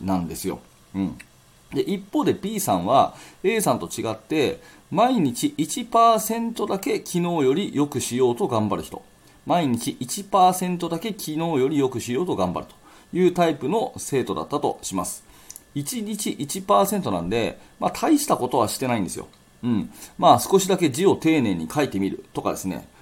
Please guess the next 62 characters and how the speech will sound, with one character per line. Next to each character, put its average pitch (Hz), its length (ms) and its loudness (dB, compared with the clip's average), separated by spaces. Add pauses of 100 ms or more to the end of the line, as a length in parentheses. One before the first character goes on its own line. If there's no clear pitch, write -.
(120)
ま 127 120 2
あ、 - 20 4
ス - 100 -8
ポ 135 140 2
ー - 20 2
ツ - 80 -6
だ 90 80 -4
っ 85 80 -8
た - 100 -4
ら、 - 240 -2
ち - 80 -4
ょ 143 40 0
っ - 80 -6
と 185 100 0
だ 175 80 2
け 160 140 0
声 180 220 4
を 101 200 4
大 135 80 6
き - 140 -12
く 101 80 -2
出 117 80 -2
し - 80 -10
て 90 100 -8
み 107 140 0
る - 200 -4
と - 80 -16
か - 60 -8
で 69 80 -8
す 95 80 -6
ね。 90 140 -4 (360)
一 151 120 -4
本 233 340 -4
だ 214 100 0
け 190 280 0
頑 120 180 6
張 110 160 2
る - 60 -12 (100)
と 107 80 -12
か 76 100 -6
で 65 60 -10
す - 80 -14
ね。 87 180 -6 (320)
あ - 80 0
と - 160 0
一 151 120 0
分 185 280 2
だ 165 80 0
け 151 200 0
や 110 100 0
っ - 60 -14
て 117 80 -2
み 98 80 0
る 76 100 -4
と 92 80 -12
か 80 80 -10
で 76 60 -10
す 82 80 -14
ね。 92 160 -4
ま - 100 0
あ、 - 40 0
た-、 - 200 0